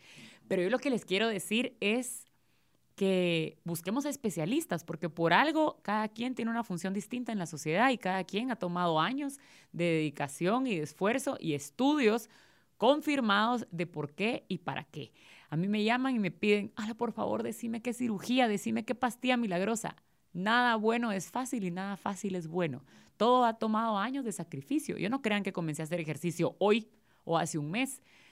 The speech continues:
Desde pequeña, eh, ahorita estoy viendo los frutos de lo que yo sembré hace muchísimos años. Todos queremos irnos de vacaciones y nos metemos meses antes al gimnasio. O comenzamos el año y todos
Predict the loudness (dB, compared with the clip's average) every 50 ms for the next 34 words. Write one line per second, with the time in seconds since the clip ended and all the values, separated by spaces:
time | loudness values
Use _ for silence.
0 | -20 _ _ _ -4 -4 -2 -2 -2 -2 -2 -4 0 6 8 8 8 8 6 4
1 | 4 2 2 -2 _ _ _ -4 -2 -2 0 -2 -4 -6 -8 -12 _ _ _ _
2 | _ _ _ -20 -16 -16 -16 -16 -16 -20 -20 -20 -20 -20 -20 -20 -20 -20 -18 -16
3 | -12 -4 -2 0 0 0 -2 0 -2 -4 -2 0 0 0 2 0 0 2 2 2
4 | 2 0 0 -2 -4 -2 0 0 0 0 0 0 0 0 0 -4 -10 -18 _ _
5 | _ _ _ _ _ _ _ _ _ _ _ _ -8 -4 -2 -2 -2 -2 -2 -4
6 | -4 -4 -4 -4 -4 -6 -4 -4 -4 -2 -2 -2 -4 -4 -4 -6 -6 -6 -6 -6
7 | -8 -8 -8 -8 -8 -6 -2 0 0 0 0 -2 -6 -8 -12 _ -20 -20 -20 -20
8 | -20 -20 _ _ _ _ 2 4 6 6 8 6 4 2 0 0 0 0 0 0
9 | -2 -2 -2 -2 -2 0 2 2 2 2 0 -2 -4 -2 -2 0 0 0 -2 -2
10 | -2 -2 -4 -4 -4 -6 -6 -4 -6 -6 -6 -6 -6 -6 -8 -8 -6 -6 -6 -6
11 | -8 -10 -10 -10 -12 -14 -12 -12 -12 -12 -12 -16 -18 -20 -20 -16 -10 -8 -4 -2
12 | 0 0 0 0 -2 -2 -2 -2 -2 -2 -2 0 0 0 -2 -2 -2 -4 0 4
13 | 8 10 10 10 10 8 4 2 -2 -10